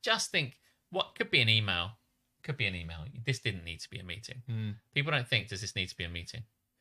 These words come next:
Speaker 2: It's because we used to do phone calls. That's
Speaker 1: Mm.
Speaker 2: what it used to be. And a phone call would, would kind of be like a mini meeting, and it would cover off the need to talk to someone
Speaker 1: Yeah.
Speaker 2: and hash things out.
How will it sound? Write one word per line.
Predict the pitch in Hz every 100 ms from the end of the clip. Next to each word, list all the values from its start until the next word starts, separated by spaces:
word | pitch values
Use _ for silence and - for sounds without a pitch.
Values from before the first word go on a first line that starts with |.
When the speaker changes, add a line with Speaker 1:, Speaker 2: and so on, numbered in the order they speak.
| _
Speaker 2:
It's | - 160
because | 208 226
we | 180 208
used | 240 -
to | 139
do | 117
phone | - 143 131 123
calls. | 113 87 69 - - - _ -
That's | 120 156 185
Speaker 1:
Mm. |
Speaker 2:
what | 151
it | 110
used | 120 123 -
to | 95
be. | 65 90 - _
And | 123
a | 139
phone | - 226 202
call | 123 104 101
would, | 113 - _ 139
would | 127
kind | - 156 151
of | 127
be | 123
like | 117 123
a |
mini | 120 120 113
meeting, | 98 90 98 98
and | 98
it |
would | 107
cover | - 147 135
off | 120 107 -
the |
need | 123 131 131
to | - 143
talk | 127 160 147
to | 120
someone | - 101 92 95
Speaker 1:
Yeah. | 147 104
Speaker 2:
and |
hash | - 120 -
things | 120 110 107
out. | 87 98